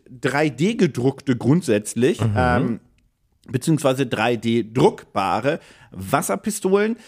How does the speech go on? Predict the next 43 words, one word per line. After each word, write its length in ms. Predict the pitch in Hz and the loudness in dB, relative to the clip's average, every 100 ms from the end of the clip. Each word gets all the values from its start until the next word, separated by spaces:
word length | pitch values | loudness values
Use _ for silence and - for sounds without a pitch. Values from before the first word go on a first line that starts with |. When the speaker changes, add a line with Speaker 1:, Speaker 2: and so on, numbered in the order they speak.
| - | -18
Speaker 1:
die 360 | - 120 175 - | -10 -6 -4 -2
auch 160 | - 202 | -2 0
in 100 | 185 | 0
ihren 260 | 185 156 - | 0 0 0
Aufbau 480 | 165 202 - 170 | 0 0 -2 -2
ein 300 | 175 139 123 | 0 -2 -2
wenig 380 | 131 208 208 - | -2 0 -2 -4
leichter 560 | - 117 123 226 - 170 | -4 -2 0 -4 -2 -2
sind 320 | 160 165 - - | 0 -4 -6 -2
als, 540 | 135 143 147 - - | 0 2 -2 -6 -8
ähm, 320 | 151 147 139 131 | -2 -2 -2 -6
so 180 | 131 123 | -4 -2
Super 280 | 143 190 170 | -2 -2 0
Soaker, 280 | 135 120 | 0 -2
die 120 | 117 127 | -4 -4
wirklich 240 | 151 139 | -6 -6
so 80 | 120 | -4
einen 60 | |
Abzug 380 | - - - 151 | -4 -4 -6 -4
haben, 200 | 143 135 | -2 -2
wo 40 | 123 | -4
du 100 | 123 | -2
auflädst, 500 | - - 98 - 113 | -2 -2 -6 -6 -4
weil 280 | 107 165 214 - - _ | -2 -2 -4 -8 -20 _
die 100 | 139 | 0
haben 180 | 151 196 - | 0 -2 -6
einen, 200 | 139 123 | -4 -4
hinten 400 | 131 151 - 147 | -4 -6 -8 -6
einen 260 | - 202 | -4 -4
Tank 460 | - - 165 - - - | -6 -4 -4 -6 -16 -14
Speaker 2:
Mhm. 380 | 104 92 139 165 | -8 -2 -2 -2
Speaker 1:
und 160 | - 151 | -4 0
diesen 280 | 185 175 165 | 0 0 -2
Tank 440 | - 170 220 - - _ | -2 -4 -4 -8 -16 _
drückst 540 | 120 147 185 - - - | -4 2 2 0 -6 -4
du 80 | 165 | -4
durch. 600 | - 202 131 - - - _ _ | 0 2 2 -2 -14 -20 _ _
Das 160 | 110 110 | -12 -6
heißt, 260 | 156 160 - | -4 -4 -4
also 140 | 131 | -6
es 80 | 139 | -6
ist 100 | 127 | -4
sowas 320 | 151 151 - | -2 -2 -4